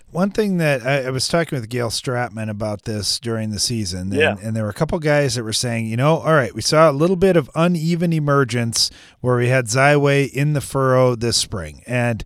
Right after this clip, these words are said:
Speaker 1: for our own farm, we, we did a bunch of checks, we did a bunch of trial work, as I already mentioned. We had a nine bushel gain. Did we see a slightly different emergence with the crop? We did.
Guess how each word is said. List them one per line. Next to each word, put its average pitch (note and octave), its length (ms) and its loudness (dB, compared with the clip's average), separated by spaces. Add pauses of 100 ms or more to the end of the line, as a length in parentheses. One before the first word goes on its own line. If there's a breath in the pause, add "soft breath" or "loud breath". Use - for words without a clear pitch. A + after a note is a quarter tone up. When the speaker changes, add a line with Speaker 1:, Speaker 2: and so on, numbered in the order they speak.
(300 soft breath)
Speaker 1:
for C3+ 180 2
our B2+ 180 2
own E3+ 200 4
farm, D3+ 440 4
we, C3+ 280 0
we B2 140 0
did C#3 180 2
a A2+ 60 -2
bunch C3 300 0
of C#3+ 100 -4
checks, C#3 400 0
we A#2+ 60 -4
did G#2+ 100 -6
a G2 60 -6
bunch C3 280 -4
of C#3 60 -6
trial B2 320 -2
work, A#2+ 220 -4
as G#2+ 100 -6
I A2 100 -4
already B2 220 0
mentioned. A#2 460 -6 (240 soft breath)
We C#4 80 -4
had C4+ 80 0
a A#2 60 -6
nine C3 340 0
bushel B2 340 -2
gain. F2+ 300 -10 (360 soft breath)
Did D3+ 200 4
we D#3 180 2
see G#3 240 0
a C#3+ 100 2
slightly F3 640 0
different D#3 640 0
emergence D#3 560 -2
with D#3 220 0
the D3+ 340 0
crop? D3+ 320 0 (200 soft breath)
We B3+ 160 2
did. F4+ 340 4